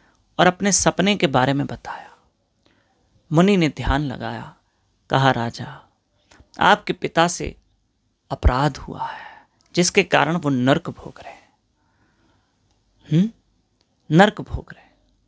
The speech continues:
बोला, "अब मैं पिता को कैसे छुड़ाऊं?" कहा, "आप मोक्षदा एकादशी का परिवार के साथ व्रत करो, उसका पुण्य पिता को दो, भला होगा, पिता नर्क से छूट जाएंगे।"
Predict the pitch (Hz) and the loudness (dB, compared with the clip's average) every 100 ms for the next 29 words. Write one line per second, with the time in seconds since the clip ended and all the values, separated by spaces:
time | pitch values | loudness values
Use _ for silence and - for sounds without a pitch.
0 | _ _ _ _ _ _ _ _ _ _ | _ _ _ _ _ _ _ _ _ _
1 | _ - 180 175 185 180 165 180 175 170 | _ 2 6 6 4 2 0 0 0 -2
2 | - 139 175 - 151 147 143 _ _ _ | 2 2 2 -4 -8 -8 -10 _ _ _
3 | _ _ _ _ _ _ _ 165 160 180 | _ _ _ _ _ _ _ 2 4 4
4 | 208 - - 151 180 - 151 147 165 - | 2 0 2 4 4 0 0 0 0 -2
5 | 165 196 - 156 143 139 151 - 165 196 | 4 4 4 0 -2 -4 -6 -2 0 0
6 | - _ - 147 156 175 208 196 - 160 | -4 _ -2 0 4 4 4 -2 -2 -2
7 | 151 135 147 - 139 156 - - - 147 | -2 -2 -4 -4 -2 0 -2 -6 -6 -8
8 | - 165 185 180 - 143 143 170 151 156 | -2 0 0 -2 -4 -4 -4 -4 -4 -4
9 | 143 131 120 101 - - - _ _ _ | -2 0 0 -4 -14 -18 -20 _ _ _
10 | _ _ _ _ _ - 160 170 185 196 | _ _ _ _ _ -4 0 4 4 2
11 | - _ - 147 185 185 180 156 - 147 | -6 _ -2 4 4 2 -4 -4 -6 -10
12 | 139 - - _ _ | -12 -14 -18 _ _